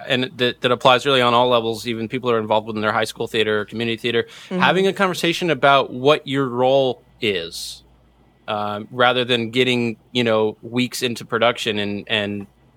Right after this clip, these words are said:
Speaker 1: there's a big gap where you thought you were gonna be doing something and then you find out that someone else has been working on that, or you find out that someone has been relying on you and expecting you to come in with some part of the production that you had no idea you were responsible for. So I think,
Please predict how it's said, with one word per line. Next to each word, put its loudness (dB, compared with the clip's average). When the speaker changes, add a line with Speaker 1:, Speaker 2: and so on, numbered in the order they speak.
Speaker 1:
there's 0
a -2
big -2
gap 4
where 0
you -4
thought 0
you -4
were 0
gonna -4
be -6
doing -4
something -2
and -4
then -4
you -6
find -4
out -4
that -14
someone -4
else -2
has -8
been -6
working -4
on -6
that, -6
or 4
you -4
find 0
out 0
that -4
someone -2
has -4
been -4
relying 2
on 0
you 0
and -2
expecting -4
you -2
to 0
come -6
in -4
with -6
some -6
part 0
of -6
the -8
production -4
that -6
you -4
had -2
no -4
idea -6
you -8
were -12
responsible -14
for. -8
So -10
I -6
think, -6